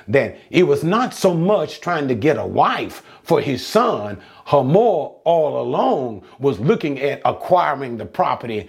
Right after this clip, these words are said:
of Jacob. Men of the city listened. They agreed to this proposal to be circumcised. Listen, they were persuaded by Hamor,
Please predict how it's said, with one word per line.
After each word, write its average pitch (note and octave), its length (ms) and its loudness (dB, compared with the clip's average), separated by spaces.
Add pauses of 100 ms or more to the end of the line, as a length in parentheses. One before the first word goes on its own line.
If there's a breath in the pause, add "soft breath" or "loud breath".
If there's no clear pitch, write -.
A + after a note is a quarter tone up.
(200 loud breath)
of G#2 220 -2
Jacob. A2 440 -2 (180)
Men A3 340 2
of G3+ 140 0
the G3 80 -2
city A#3 500 0 (560 soft breath)
listened. C3 800 2 (240)
They C#3+ 460 2
agreed D#3+ 840 0
to D3 100 2
this C#3 280 2
proposal B2 840 0 (220 loud breath)
to C3+ 80 2
be C#3+ 180 2
circumcised. A2 960 -2 (260 soft breath)
Listen, C3+ 340 2
they D3 120 4
were C3+ 120 -2
persuaded C3+ 720 0
by A2+ 200 -2
Hamor, B2+ 720 0